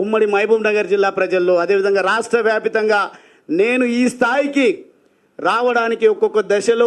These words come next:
ఒక్కొక్కరు సహకరించినటువంటి వాళ్ళు, సూచించినటువంటి వాళ్ళు, ని-, నడిపించినటువంటి వాళ్ళు అఫెండ్ అయ్యిండ్రు, బాధపడుతున్నారు. ఇక చేరికనైనా అందరితో చర్చించి తీసుకోవాలనే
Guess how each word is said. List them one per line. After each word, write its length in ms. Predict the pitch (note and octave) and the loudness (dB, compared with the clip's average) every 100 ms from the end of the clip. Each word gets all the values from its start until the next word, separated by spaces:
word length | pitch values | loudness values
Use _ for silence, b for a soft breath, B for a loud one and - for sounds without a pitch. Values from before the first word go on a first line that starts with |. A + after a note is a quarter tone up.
| A3+ | 2
ఒక్కొక్కరు 400 | G#3+ G#3 G#3 G3+ | 0 -2 0 0
సహకరించినటువంటి 960 | F#3+ F#3+ F#3+ G3+ F#3+ F3 F3+ F#3 F3 F3+ | 0 -2 -2 -2 -2 -4 -2 -2 -2 0
వాళ్ళు, 260 | F3 E3+ E3+ E3 | 0 0 0 -2
సూచించినటువంటి 800 | F3+ G3+ G3+ G3 F3 F#3+ E3+ E3+ | -2 0 0 -2 -6 -8 -6 -2
వాళ్ళు, 320 | E3+ E3+ E3+ E3 D3+ B B B - | 0 2 2 0 -2 B B B -8
ని-, 240 | D3 F3+ F3 | -4 -2 0
నడిపించినటువంటి 800 | G3+ A3 B3 A#3 A3+ G#3 G#3+ G3 G3 | 0 0 -2 -2 -2 0 0 2 2
వాళ్ళు 260 | G3 F#3+ D#3+ B B B B - | 2 0 -2 B B B B -10
అఫెండ్ 380 | E3+ A#3 A#3 A3 | -2 0 0 2
అయ్యిండ్రు, 320 | G#3 G3+ G3 F3+ F#3 | 2 2 0 0 0
బాధపడుతున్నారు. 760 | G3+ F#3+ G3 G3 F#3+ F#3+ F#3 D3 b b b - | -2 -2 -2 -2 -2 0 0 -4 b b b -10
ఇక 100 | F#3+ | -2
చేరికనైనా 600 | G#3+ B3 C#4 C#4 C4+ C4 C4+ | 2 2 2 0 0 0 -2
అందరితో 320 | A#3+ B3 A#3+ A#3+ | 0 0 2 2
చర్చించి 480 | G#3+ G#3 A#3+ A#3 F#3+ | 2 0 -2 -4 -6
తీసుకోవాలనే 640 | G#3 G#3+ G#3+ G#3 G3+ | -6 -2 0 0 0